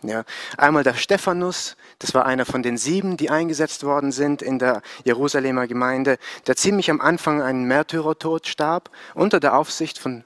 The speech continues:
Saulus, ja, die, äh, wo dann eine große Verfolgung anfing. Wir haben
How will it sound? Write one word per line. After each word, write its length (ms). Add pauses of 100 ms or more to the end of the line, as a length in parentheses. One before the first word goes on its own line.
Saulus, 640 (200)
ja, 180 (800)
die, 180
äh, 160
wo 160
dann 260
eine 220 (140)
große 340
Verfolgung 580
anfing. 600 (520)
Wir 140
haben 220